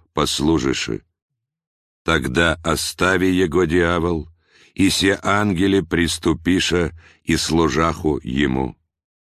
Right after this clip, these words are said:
Слышав же Иисус, яко Иоанн предан бысть,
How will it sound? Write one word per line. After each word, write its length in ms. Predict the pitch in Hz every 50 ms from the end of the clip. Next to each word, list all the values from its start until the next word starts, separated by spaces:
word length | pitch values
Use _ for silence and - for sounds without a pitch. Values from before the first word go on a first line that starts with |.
| _ _ _ _ _ _ _ -
Слышав 720 | - - - 80 85 95 95 - - - 85 85 80 69
же 200 | 65 80 87 85
Иисус, 920 | 78 85 85 85 85 82 82 78 - - 90 95 87 80 - - - - _ _ _ _ - -
яко 420 | 67 78 87 87 85 90 90 80 82 85
Иоанн 600 | 85 85 87 85 85 85 87 90 92 87 78 - - _ _ _ -
предан 580 | 78 78 85 92 101 95 92 101 98 95 85
бысть, 480 | 87 95 95 85 - - - - -